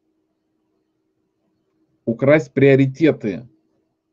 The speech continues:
Советского Союза на новую научную парадигму и теорию единого поля.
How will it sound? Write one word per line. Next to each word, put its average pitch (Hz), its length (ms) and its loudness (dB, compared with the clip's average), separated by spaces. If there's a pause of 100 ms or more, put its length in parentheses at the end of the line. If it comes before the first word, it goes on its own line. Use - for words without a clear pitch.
(160)
Советского 117 560 -4
Союза 147 480 -4
на 131 160 -2
новую 135 320 0
научную 117 460 -4
парадигму 131 560 -6
и 123 40 -4
теорию 120 400 -4
единого 110 380 -4
поля. 95 480 -8